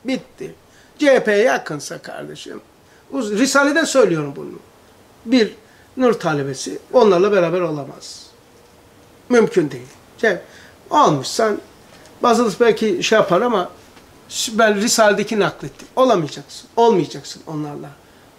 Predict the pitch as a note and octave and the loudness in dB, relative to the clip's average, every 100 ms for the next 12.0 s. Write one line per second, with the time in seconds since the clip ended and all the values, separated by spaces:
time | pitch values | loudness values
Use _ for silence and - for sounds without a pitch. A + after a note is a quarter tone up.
0 | - G#3 A#3+ B3 G3+ G#3 G3+ F#3 - B3+ | 2 4 4 4 4 2 0 -4 0 2
1 | B3+ F#3+ F#3+ A#3+ B3+ - _ _ _ - | 2 2 0 -2 -6 -10 _ _ _ -12
2 | C#4+ - B3 - A3+ G3+ A#3+ A3 F3 - | -10 -10 -10 -2 -2 -2 -2 0 0 -4
3 | D#3 - - - - _ - - - - | -16 -16 -20 -20 -20 _ -20 -20 -20 -20
4 | - - - - - - - - - - | -20 -20 -20 -20 -20 -20 -20 -20 -10 0
5 | A3 C4 G3+ G#3 A3+ A3 A3 B3 C#4+ A#3 | 4 4 4 4 2 2 4 4 4 2
6 | F#3+ - F3 E3 G3 G#3 G#3 E3+ D#3 D3 | 0 0 2 4 4 2 2 0 0 -2
7 | C3+ C3+ - - - - _ _ _ - | -6 -14 -18 -20 -20 -20 _ _ _ -20
8 | - - - - - - - - - - | -20 -20 -20 -20 -20 -20 -20 -20 -20 -20
9 | - - - A3+ B3+ C#4+ B3+ F3+ E3 E3 | -20 -20 -6 2 4 6 6 6 4 4
10 | C3+ - - - - - G3+ A#3+ A#3 B3+ | -2 -6 -20 -20 -20 0 4 6 6 4
11 | B3+ C4 C4 D4 C#4 - - A3+ B3 | 4 6 6 6 4 0 -2 0 2